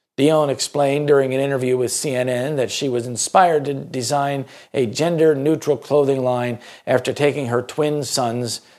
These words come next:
to Disney World. Rather than go straight for the superheroes, the singer recalled, her eight-year-old boys were interested in meeting the princesses and Minnie Mouse. "And then I said,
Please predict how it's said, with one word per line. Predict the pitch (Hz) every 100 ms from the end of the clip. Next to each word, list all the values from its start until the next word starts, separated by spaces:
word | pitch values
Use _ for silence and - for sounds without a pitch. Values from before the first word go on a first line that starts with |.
| -
to | 123
Disney | 107 151 120 117
World. | 101 78 - - _ _ _ _ -
Rather | 165 180 190
than | 180
go | 165
straight | 170 - 170 165
for | 139
the | 139
superheroes, | 127 - 220 143 120 110 98 120 120
the | -
singer | - 147 131
recalled, | 131 - 127 131 147 - -
her | - 160
eight-year-old | 175 165 147 143 139
boys | 131 131 139 123
were | 131
interested | 147 143 117 135
in | 131 131
meeting | 147 143 131
the | 120
princesses | - 151 - 135 110 120 143 156 -
and | 135 131 127 _ -
Minnie | 160 202 147
Mouse. | 90 80 76 - - _ _ _ _ _ _ -
"And | 156
then | 202 247
I | 139
said, | - 120 117 147